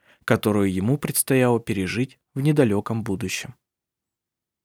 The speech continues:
Хильдегард провожала взглядом его стройную фигуру. «Спасибо, мой рыцарь»,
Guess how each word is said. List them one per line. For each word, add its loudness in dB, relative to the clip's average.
Хильдегард 2
провожала 4
взглядом 2
его 0
стройную 0
фигуру. -4
«Спасибо, -2
мой -4
рыцарь», -8